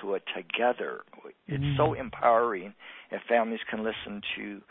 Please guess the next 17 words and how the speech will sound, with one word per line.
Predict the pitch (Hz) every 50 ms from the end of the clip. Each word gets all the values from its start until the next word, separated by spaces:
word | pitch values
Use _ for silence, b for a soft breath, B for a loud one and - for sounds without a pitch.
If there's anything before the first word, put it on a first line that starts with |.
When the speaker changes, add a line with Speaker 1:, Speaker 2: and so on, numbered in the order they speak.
| B B B _
Speaker 1:
these | - 104 -
activations | 113 110 101 - - - - 90 92 90 - - - 92 - - -
together | 101 92 90 101 98 98 98 95 90
in | - - - 101 101 98 92
one | 98 104 104 104 98 - - -
sitting. | 107 101 98 95 85 80 76 - b b b b b b b b _
It'll | - 110 107 107 101 95
help | 95 - 120 113 120 120 - - - - -
heal | 113 104 104 107 104 101 92 -
all | - 95 110 110 107
the | 120 113 - -
stuff | - 104 95 90 - - _ -
in | - 85 85 85
the | 87 - -
family | - 82 76 73 80 80 67 58 60 - - -
stuff. | - - - - - - - _ _ _ _ -
Uh, | -